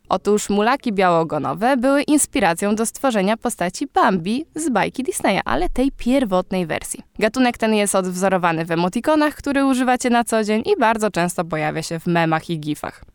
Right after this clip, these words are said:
One są trochę inne niż jelenie szlachetne, te, które mamy w Polsce, co można zobaczyć głównie po porożu i ich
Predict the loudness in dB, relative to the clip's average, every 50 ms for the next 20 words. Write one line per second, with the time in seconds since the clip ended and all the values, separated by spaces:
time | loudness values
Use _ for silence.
0 | _ -2 0 2 2 2 2 2 0 0 0 -2 -2 -2 -2 0 0 2 4 4
1 | 4 4 4 2 2 0 0 0 0 2 2 2 2 0 0 -2 -4 -2 -2 -2
2 | -2 -2 -4 -4 -4 -4 -6 -6 -6 -4 -4 -2 -2 0 -2 -2 -4 -4 -2 0
3 | 0 0 0 -2 -4 -2 -2 -4 -4 -8 -14 -20 -16 -6 -4 0 2 2 2 2
4 | 2 0 0 0 -2 -2 -2 0 -4 -4 -2 -2 -2 0 0 -2 -2 0 -2 -2
5 | 0 2 2 4 4 4 2 2 0 0 -2 -2 -4 -4 -2 -2 -2 -4 -6 -10